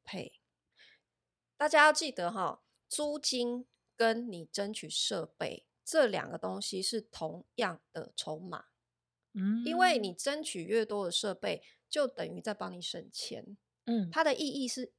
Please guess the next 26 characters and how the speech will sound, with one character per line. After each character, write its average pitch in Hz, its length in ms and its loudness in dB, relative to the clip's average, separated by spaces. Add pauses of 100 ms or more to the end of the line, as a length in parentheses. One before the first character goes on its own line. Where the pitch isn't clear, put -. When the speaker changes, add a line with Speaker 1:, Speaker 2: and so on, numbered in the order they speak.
(140)
Speaker 1:
一 180 200 -8
样 190 360 -4
的。 - 220 -10 (380)
所 311 220 6
以 302 320 0 (120)
你 214 100 -4
知 240 80 -2
道， 302 140 4 (640)
对 240 400 4 (140)
房 185 200 -2
东 247 160 0
沟 247 140 4
通 247 160 0
的 208 60 -2
时 185 120 -8
候， 185 240 -2
有 180 140 -6
时 208 100 -6
候 240 120 -2
你 180 80 -6
就 175 120 -10
是 196 120 -6
换 170 240 -8
句 165 180 -12
话 165 240 -10
说， - 400 -12